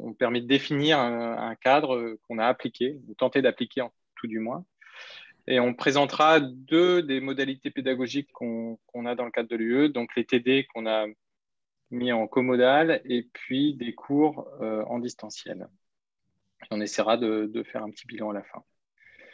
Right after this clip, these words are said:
Alors, cette U E, effectivement, c'est une U E de neuf E C T S. Elle a la particularité d'être assez récente, hein, deux mille dix-neuf deux mille vingt. Elle n'a que deux ans.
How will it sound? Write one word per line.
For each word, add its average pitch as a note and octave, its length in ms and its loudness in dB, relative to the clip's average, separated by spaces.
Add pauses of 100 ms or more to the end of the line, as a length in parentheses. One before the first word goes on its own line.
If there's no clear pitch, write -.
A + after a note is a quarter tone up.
(1000)
Alors, D#3+ 360 6
cette - 340 -2
U F3 80 -2
E, D3+ 220 4
effectivement, D3+ 480 -4
c'est - 260 -8
une C3+ 120 -2
U C3+ 40 4
E C3 60 2
de A#2 80 0
neuf C3+ 260 0
E E3 60 2
C E3 180 0
T E3+ 100 2
S. G3+ 640 2
Elle C3+ 160 4
a C3+ 80 8
la C3+ 120 6
particularité D3 1080 2
d'être A#2 420 0
assez A2 360 0
récente, E3 480 0
hein, D#3 280 -2
deux A#2+ 100 -8
mille A2+ 200 -10
dix-neuf A#2+ 300 -4 (100)
deux A#2+ 60 2
mille A2+ 200 0
vingt. C#3+ 300 2 (120)
Elle A2+ 180 -6
n'a A2 320 4 (300)
que A#2+ 100 2
deux A#2+ 280 4
ans. F3+ 200 2